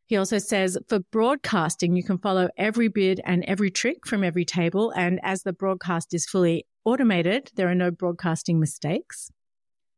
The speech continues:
Having digitally recorded data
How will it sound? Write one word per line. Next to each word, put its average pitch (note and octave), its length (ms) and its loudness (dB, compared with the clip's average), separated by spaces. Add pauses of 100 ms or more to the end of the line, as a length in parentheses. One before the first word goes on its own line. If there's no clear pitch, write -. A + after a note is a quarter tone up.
Having A#3 600 2
digitally G#3 640 2
recorded F3+ 560 0
data F3+ 540 0